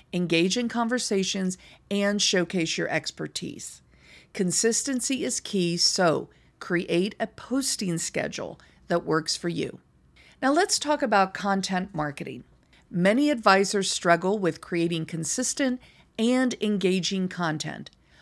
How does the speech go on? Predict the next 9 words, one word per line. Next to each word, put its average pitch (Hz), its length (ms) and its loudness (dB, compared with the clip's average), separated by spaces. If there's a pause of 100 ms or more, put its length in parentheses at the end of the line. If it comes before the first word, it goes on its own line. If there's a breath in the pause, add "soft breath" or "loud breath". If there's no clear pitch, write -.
(220 soft breath)
One 196 500 2
effective 247 560 -2
strategy 170 800 -2 (320 soft breath)
is 285 360 2
to 254 180 -4
repurpose 233 1080 -4 (300 soft breath)
your 214 500 4 (100)
existing 196 600 -2
content. 254 640 -4